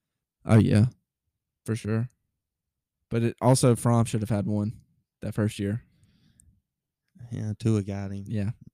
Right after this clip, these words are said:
Speaker 1: That, I
Speaker 2: Yeah.
Speaker 1: mean, they, they
Speaker 2: They
Speaker 1: literally
Speaker 2: were
Speaker 1: came out
Speaker 2: there.
Speaker 1: and crapped the bed. 'Cause
Speaker 2: Yeah.
Speaker 1: you really can't blame that offensively because they just did the same thing they always do.
Speaker 2: Yeah, just hold the ball as long as you can, kick it back, let your defense stop 'em, and they could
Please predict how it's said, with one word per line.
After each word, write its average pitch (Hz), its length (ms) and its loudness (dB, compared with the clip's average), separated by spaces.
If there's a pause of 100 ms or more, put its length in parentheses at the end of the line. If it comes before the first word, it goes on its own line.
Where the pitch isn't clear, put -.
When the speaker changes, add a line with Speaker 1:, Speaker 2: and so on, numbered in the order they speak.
Speaker 1:
That, 110 180 2
I 110 40 2
Speaker 2:
Yeah. 120 60 4
Speaker 1:
mean, 127 120 6
they, 135 140 2
they 131 200 4
Speaker 2:
They 143 40 6
Speaker 1:
literally 127 320 6
Speaker 2:
were 104 60 -2
Speaker 1:
came 127 120 2
out 123 40 4
Speaker 2:
there. 117 160 4
Speaker 1:
and 107 140 -4
crapped 113 400 -6
the 107 60 -6
bed. 110 400 -4
'Cause 143 300 -2
Speaker 2:
Yeah. 185 80 -2
Speaker 1:
you 170 100 -6
really 233 200 -2
can't 143 240 -4
blame 131 180 2
that 120 140 2
offensively 123 600 -2
because 117 460 -2
they 120 220 -2
just 117 260 -4
did 117 180 -2
the 113 100 -4
same 117 260 -4
thing 110 240 -4
they 104 160 -4
always 98 320 -4
do. 95 220 -8 (120)
Speaker 2:
Yeah, 85 300 -20
just - 400 -20 (580)
hold 120 320 -6
the 107 60 -16
ball 107 280 -4
as 101 120 -10
long 107 200 -4
as 101 120 -8
you 101 80 -10
can, 104 840 -6 (100)
kick 113 200 -10
it - 100 -14
back, 107 300 -6
let 110 200 -4
your 107 60 -6
defense 101 460 -4
stop 95 360 -10
'em, 98 140 -12
and 98 200 -6
they 107 180 4
could 104 340 2